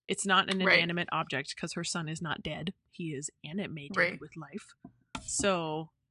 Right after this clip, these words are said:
Speaker 1: and he's not absent, 'cause she's talking to him. So it would, it must be a turning away of the conversation.
Speaker 2: Is that the part where she divorces herself from Henry?
Speaker 1: Maybe.
Speaker 2: Or is that in part two?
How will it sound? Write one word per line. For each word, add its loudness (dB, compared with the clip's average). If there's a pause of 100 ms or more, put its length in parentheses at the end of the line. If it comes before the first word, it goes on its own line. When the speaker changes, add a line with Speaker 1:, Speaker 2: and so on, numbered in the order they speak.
(160)
Speaker 1:
and 0
he's 0
not 8
absent, 4
'cause -4
she's -4
talking 2
to -4
him. -8
So -2
it -2
would, -6
it -6
must -4
be -6
a -6
turning -12
away -10
of -14
the -20
conversation. -14 (140)
Speaker 2:
Is 4
that 8
the 6
part 8
where 2
she 0
divorces -2
herself -2
from -8
Henry? -4
Speaker 1:
Maybe. 4 (480)
Speaker 2:
Or -4
is -6
that 2
in -4
part -2
two? -4